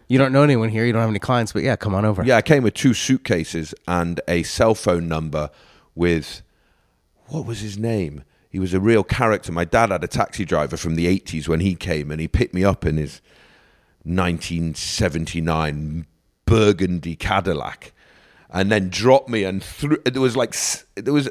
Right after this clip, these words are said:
Speaker 2: seven foot of snow. I mean, that's an exaggeration, but I was dropped off in the West Village, staying at a f-,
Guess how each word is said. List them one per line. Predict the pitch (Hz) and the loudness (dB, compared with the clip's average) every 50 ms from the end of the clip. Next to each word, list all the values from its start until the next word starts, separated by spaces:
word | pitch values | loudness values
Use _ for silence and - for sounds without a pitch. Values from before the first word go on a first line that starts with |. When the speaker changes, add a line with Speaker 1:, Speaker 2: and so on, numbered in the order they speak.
| - - | -6 -6
Speaker 2:
seven | - - - 190 151 135 143 135 | -6 0 2 2 4 4 2 2
foot | - - 127 95 | 2 0 0 0
of | 107 | 0
snow. | - - 127 120 | -4 0 0 0
I | 104 | 2
mean, | 101 104 101 107 | 2 0 0 -2
that's | 117 - - - 104 | -2 -4 -6 -4 -2
an | |
exaggeration, | 104 98 95 101 98 90 87 101 101 107 110 104 - 98 87 | -2 0 2 0 0 0 0 0 0 0 0 0 -2 -4 -2
but | 78 92 90 95 | 0 0 2 2
I | 98 | 2
was | 95 98 98 - | 2 2 0 2
dropped | - 131 - - - | 2 0 0 2 0
off | 120 101 - | -2 -2 -2
in | 98 | -4
the | 95 | 0
West | 92 98 92 92 | 0 0 -2 0
Village, | 85 107 107 98 85 - | -2 0 0 0 -4 -4
staying | - - - 113 104 98 95 | -8 -2 0 2 2 2 0
at | 85 | -2
a | - | -6
f-, | - - - | -8 -10 -14